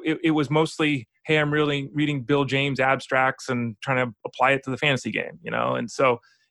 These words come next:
it, it was until nineteen ninety-seven I actually moved, uh, to a different address 'cause I was changing things up with college and everything,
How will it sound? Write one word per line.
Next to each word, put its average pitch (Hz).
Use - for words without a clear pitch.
it, 147
it 151
was 175
until 160
nineteen 165
ninety-seven 151
I 120
actually 117
moved, 127
uh, 123
to 131
a 123
different 127
address 123
'cause 113
I 117
was 113
changing 127
things 127
up 123
with 113
college 131
and 123
everything, 123